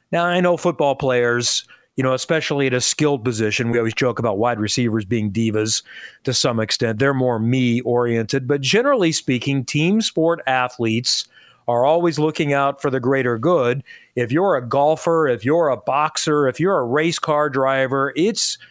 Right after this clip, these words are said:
yes, I know it's a team sport, especially in racing more than those other sports, but it's still the driver that gets blamed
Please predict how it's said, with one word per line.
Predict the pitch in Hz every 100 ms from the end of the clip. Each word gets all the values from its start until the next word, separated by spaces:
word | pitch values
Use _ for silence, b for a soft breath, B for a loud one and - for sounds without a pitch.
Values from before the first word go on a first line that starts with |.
| B B
yes, | 139 156
I | 180
know | 165 151
it's | 147
a | 143
team | 160 135
sport, | 113 - 104 95
especially | - - 180 - 170
in | 151
racing | 143 156 156 135 120
more | 131 127
than | 127
those | 123 120 117
other | 143 139
sports, | 123 - 110 104 - - B B B -
but | 139 143
it's | 131
still | - 170 196 180
the | 151
driver | 147 151 139 101 98 107 b b b
that | 113 123 123 110
gets | 139 135 - - - _ _ _
blamed | 139 131 135 139 147 151 147